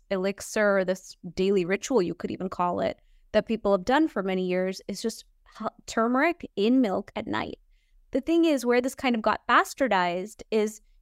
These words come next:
in modern day times, people use skim milk and almond milk. Like, we use a lot of different non-fat solutions.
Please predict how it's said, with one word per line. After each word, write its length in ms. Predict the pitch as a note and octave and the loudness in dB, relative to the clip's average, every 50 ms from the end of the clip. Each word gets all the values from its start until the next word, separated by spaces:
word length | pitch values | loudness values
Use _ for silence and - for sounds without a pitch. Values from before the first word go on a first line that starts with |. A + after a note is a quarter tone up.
| _ _ | _ _
in 140 | A#3 A3+ A3 | -2 0 2
modern 320 | A3+ A3+ C4+ D4+ D#4+ D4 | 2 2 2 2 2 2
day 140 | B3 A3 G3+ | 2 2 0
times, 340 | - - G#3+ G3 G3 G3 - | -2 -4 -4 -4 -4 -6 -6
people 240 | - G#3 _ F#3+ | -8 -4 _ 0
use 160 | F#3 E3 D#3+ - | 0 0 -2 -6
skim 420 | - - _ - C4+ B3+ B3 A#3+ | -12 -8 _ 2 2 4 4 2
milk 460 | A#3+ A#3+ A#3+ A#3 A3+ A3 A3 A3 - | 2 2 4 4 4 2 2 0 -4
and 160 | - - - - _ | -6 -6 -6 -10 _
almond 560 | - F3+ A#3 A#3 A#3+ A#3+ A#3 A#3 A3+ G#3+ G#3+ G#3+ | 0 2 2 2 2 2 2 2 0 0 -2 0
milk. 220 | G#3+ G#3+ - - | 0 0 2 0
Like, 140 | - G#3 G#3+ _ | -2 -2 -2 _
we 100 | B3 B3 | -2 0
use 140 | C4+ C#4+ | 0 0
a 60 | C#4 C#4 | 0 0
lot 200 | A#3+ G#3+ A3 A3+ | 2 2 2 2
of 160 | A3 F#3+ - | 0 -6 -6
different 400 | - G#3+ A3 _ - A#3 G#3 - | -6 -6 -6 _ -2 -4 -2 -2
non-fat 680 | F#3 G3+ G3 G3 G3+ G#3+ A3 - F#3+ F#3+ G3 - _ | -2 -2 0 2 0 0 0 -2 -4 -4 -4 -6 _
solutions. 680 | - - E3+ E3 F3+ - - D#4 F4+ G#4+ A4 _ - - | -8 -8 -6 -6 -6 -6 -2 -2 -2 -2 -4 _ -20 -20